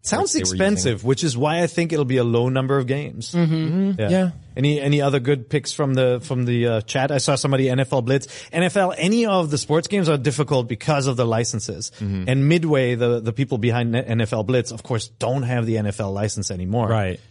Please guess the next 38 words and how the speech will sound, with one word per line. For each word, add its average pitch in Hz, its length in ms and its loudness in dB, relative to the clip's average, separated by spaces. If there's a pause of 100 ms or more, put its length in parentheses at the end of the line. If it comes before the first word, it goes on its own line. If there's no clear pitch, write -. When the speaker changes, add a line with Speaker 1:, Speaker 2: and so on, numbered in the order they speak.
(140)
Speaker 1:
Not 113 360 -2
like 101 180 -2 (100)
Midway 104 460 2
is 95 140 -2
alive 95 400 -2
and 90 100 -4
kicking 101 280 -4
Speaker 4:
I 87 80 -6
Speaker 1:
anymore. 117 80 -2
Speaker 4:
mean, 113 120 2
same 143 220 2
with, 131 240 2
like, 113 180 2
Acclaim 120 420 0
with 104 100 -2
the - 60 -10
Turok 110 420 -2
license. 90 420 -6
Where 107 180 2
is 95 140 0
that? 92 240 -2
I 92 60 -2
think 123 180 0
that 117 160 -2
got 98 160 -2
sold 110 340 0
off 104 200 2
Speaker 1:
That 147 80 0
Speaker 4:
to 202 80 0
Speaker 1:
got - 20 -
s-, 104 180 -2
Speaker 4:
somebody. 92 280 -4
Speaker 1:
yeah, 147 200 4
Speaker 4:
Somebody 180 220 4
was 147 80 4
Speaker 1:
uh, 131 180 2
Speaker 4:
trying 151 220 4
to 107 80 -18